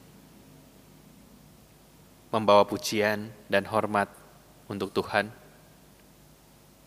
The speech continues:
Dan juga berbahagia ketika kami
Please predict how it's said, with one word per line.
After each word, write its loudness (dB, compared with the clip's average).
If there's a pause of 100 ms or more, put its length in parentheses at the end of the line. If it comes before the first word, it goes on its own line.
(1040)
Dan 0
juga 0 (560)
berbahagia 0 (960)
ketika 0
kami 0